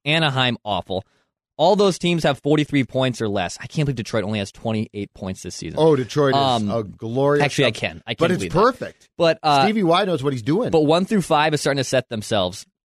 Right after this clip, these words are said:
Speaker 1: Six through, I would say, twelve right now is up in the air because
Speaker 2: Okay.
Speaker 1: even the thirteen, fourteen, fifteen, those last three teams out,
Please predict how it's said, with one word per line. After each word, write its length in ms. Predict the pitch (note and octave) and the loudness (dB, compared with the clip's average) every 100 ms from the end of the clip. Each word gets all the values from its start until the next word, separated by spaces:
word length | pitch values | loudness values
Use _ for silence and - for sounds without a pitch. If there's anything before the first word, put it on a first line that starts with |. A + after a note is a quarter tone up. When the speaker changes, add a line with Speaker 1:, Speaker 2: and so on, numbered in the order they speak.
| _ | _
Speaker 1:
Six 640 | - - - A#3 - - - _ | -10 -4 0 0 0 -8 -10 _
through, 420 | - E3 D#3 C#3+ - _ _ | 0 4 4 4 0 _ _
I 80 | C3+ | 0
would 160 | D3 C#3 | 0 0
say, 460 | - C#3+ C#3+ C#3+ - | 0 2 4 2 -2
twelve 600 | - C#3+ G#3 E3+ C#3 C#3+ - - | -2 2 4 4 2 0 -10 -4
right 240 | C3 C3 | -2 0
now 300 | C3 B2+ C3 - | 0 2 0 2
is 440 | C#3+ C#3+ C#3+ C3 - | 2 4 4 2 -2
up 200 | D#3+ E3 | -2 0
in 80 | F3+ | 0
the 180 | F3 E3+ | 2 4
air 240 | G#3+ F#2+ - | 2 -2 -6
because 300 | A#2+ D#3+ C#3 | -2 -2 0
Speaker 2:
Okay. 80 | G3+ | 0
Speaker 1:
even 160 | G3+ | 0
the 80 | E3+ | 0
thirteen, 420 | - G3 - F3+ | 0 -2 -2 -6
fourteen, 420 | D#3+ F#3 D#3+ D3 | -2 -4 -2 -6
fifteen, 340 | C3+ F#3 - D3+ | -4 -4 -4 0
those 160 | C3+ | 0
last 260 | C3 D3 - | 2 0 -2
three 140 | D3 | -4
teams 280 | C3 C#3 A#2 | -4 -4 0
out, 240 | C#3 C#3+ | 2 2